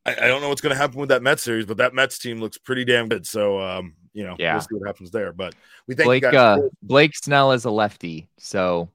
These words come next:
Speaker 2: tomorrow, as much as I wanna be optimistic about the offense, the Diamondbacks are gonna have to find a way to hit a lefty.
Speaker 1: Yeah,
Speaker 2: So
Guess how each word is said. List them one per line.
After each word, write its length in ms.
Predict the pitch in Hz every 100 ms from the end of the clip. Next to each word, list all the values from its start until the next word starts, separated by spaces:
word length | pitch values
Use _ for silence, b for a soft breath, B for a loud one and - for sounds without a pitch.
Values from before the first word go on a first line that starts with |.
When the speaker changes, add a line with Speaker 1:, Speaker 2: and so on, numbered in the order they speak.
| _
Speaker 2:
tomorrow, 800 | - 101 107 117 117 117 110 98
as 140 | 107 110
much 220 | 123 135
as 100 | 120
I 60 |
wanna 260 | 113 113 117
be 160 | 107 107
optimistic 540 | 104 - 104 - 98
about 200 | 98 92
the 120 | 92
offense, 500 | 90 87 85 80 82
the 80 | -
Diamondbacks 640 | 85 85 87 87 85 -
are 60 | 90
gonna 180 | 92 87
have 200 | 90 90
to 80 | 90
find 260 | 92 90
a 40 | 87
way 120 | 82
to 80 | 85
hit 140 | 82
a 40 |
lefty. 400 | 80 76 - 65 80
Speaker 1:
Yeah, 120 | 71
Speaker 2:
So 200 | 78